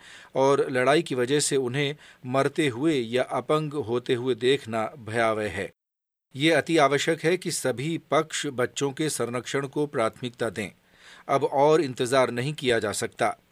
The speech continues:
लड़ाई लड़ रहे पक्षों को अपनी जिम्मेदारी समझते हुए बच्चों को सुरक्षा प्रदान करनी होगी और ठोस कदम उठाने होंगे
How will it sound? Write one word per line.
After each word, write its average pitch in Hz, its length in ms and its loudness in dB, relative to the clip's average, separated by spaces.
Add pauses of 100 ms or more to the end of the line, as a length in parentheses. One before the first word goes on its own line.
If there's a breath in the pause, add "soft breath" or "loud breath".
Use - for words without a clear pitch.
(180)
लड़ाई 131 380 2
लड़ 127 200 -2
रहे 127 260 0
पक्षों 139 400 -6
को 175 280 0 (320 loud breath)
अपनी 143 260 0
जिम्मेदारी 131 500 2
समझते 123 460 -4
हुए 143 240 -2
बच्चों 131 380 -4
को 156 180 -4
सुरक्षा 131 460 -2
प्रदान 117 400 -2
करनी 107 320 -6
होगी 156 360 -4 (360 loud breath)
और 139 300 2
ठोस 156 340 0
कदम 127 220 -2
उठाने 113 340 -4
होंगे 139 380 -2